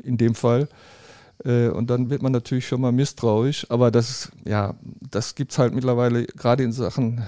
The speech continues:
äh, Haaland jeden Tag. Und, äh, es ist natürlich dann so, dass, dass dann auch wir uns verhalten sollten, zumindest dann, wenn's, wenn's,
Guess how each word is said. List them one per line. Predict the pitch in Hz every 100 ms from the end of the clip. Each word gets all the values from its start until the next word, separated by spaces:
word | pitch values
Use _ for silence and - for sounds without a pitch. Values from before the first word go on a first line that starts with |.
| - -
äh, | 110
Haaland | 101 117 127 110 - - 117 - -
jeden | 127 117 113 104
Tag. | - - - - _ _ - - - - - -
Und, | 131 123
äh, | 110 131
es | - 123 151
ist | 165
natürlich | 147 160 156
dann | 147 127
so, | 143 147
dass, | 127 123 -
dass | - 135 -
dann | - 127
auch | 131 -
wir | 147 160 175 165 - - - - _ _
uns | 151 -
verhalten | 135 127 156 165 170 147
sollten, | 131 147 175 185 180 165
zumindest | - 135 131 123 131
dann, | 147 139
wenn's, | 131 123 -
wenn's, | 120 120